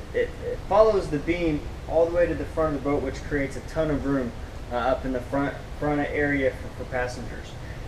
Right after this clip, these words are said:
Now also back here, um, you can see that we have the, uh, SeaDek teak floor mat, uh, which is a really great flooring.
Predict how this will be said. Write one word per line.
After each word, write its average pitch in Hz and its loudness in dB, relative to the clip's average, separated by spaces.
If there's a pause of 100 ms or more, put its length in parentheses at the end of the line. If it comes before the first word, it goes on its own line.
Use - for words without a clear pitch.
(160)
Now 156 4
also 208 4
back 175 8
here, 202 6 (100)
um, 139 2
you 160 2
can 156 -2
see 180 2 (500)
that 139 2
we 151 4
have 151 4
the, 135 4
uh, 127 4 (120)
SeaDek 175 4
teak 185 -4 (180)
floor 175 4
mat, 190 2 (400)
uh, 135 4
which 135 -2
is 131 -4
a 139 -2
really 185 4
great 156 8
flooring. 165 2